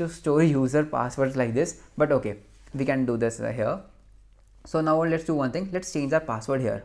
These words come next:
So it will, like, five six three, and let's change the email as well. So it will be, like, test one, okay? So as soon as I click on sign up here, okay, and I go back, I got some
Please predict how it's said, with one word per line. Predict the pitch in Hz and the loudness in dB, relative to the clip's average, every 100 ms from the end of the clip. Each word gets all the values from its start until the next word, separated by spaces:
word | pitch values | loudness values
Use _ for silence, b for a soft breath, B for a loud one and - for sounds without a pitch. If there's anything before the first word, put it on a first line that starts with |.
| - | -12
So | - 135 | -6 -4
it | 131 | -4
will, | 131 | -2
like, | 135 135 | -2 -4
five | - 127 120 | -8 -6 -6
six | 131 - - | -10 -10 -6
three, | 120 220 - b b b b b b b b b 143 | -6 -6 -12 b b b b b b b b b -2
and | 143 143 147 | 0 2 2
let's | 156 156 | 0 -2
change | 147 139 | -2 0
the | 143 143 | -2 0
email | 135 131 131 | 0 2 2
as | 113 110 | 0 0
well. | 135 196 - | -2 -4 -6
So | 147 131 127 123 | -2 0 0 -2
it | 127 | -2
will | 127 | -2
be, | 127 | -2
like, | 131 - | -4 -4
test | 131 - 117 | -4 -4 -8
one, | 104 101 - | -8 -10 -12
okay? | - 165 165 - B B B | -8 -8 -10 -14 B B B
So | 208 | -2
as | 185 | -2
soon | 214 | -2
as | 214 214 | -2 -2
I | 196 | -2
click | 185 202 | -2 0
on | 214 | -2
sign | 214 151 139 143 - | -4 -4 -2 -4 -4
up | 127 135 | -2 -2
here, | 131 107 151 190 - - - _ - - _ _ _ - - - _ _ 139 | -2 -2 -2 -6 -20 -20 -20 _ -20 -20 _ _ _ -20 -20 -20 _ _ -4
okay, | 160 170 - | -2 -4 -4
and | 139 139 139 139 143 | -2 0 0 0 -2
I | 143 147 | -2 0
go | 143 147 | 0 0
back, | 127 117 - - - - _ - - - - - - - - - - - | 0 -2 -4 -18 -20 -20 _ -20 -20 -20 -20 -20 -20 -20 -20 -20 -20 -12
I | 131 127 | -4 -2
got | 127 123 120 - | 0 0 -2 -2
some | 135 | -8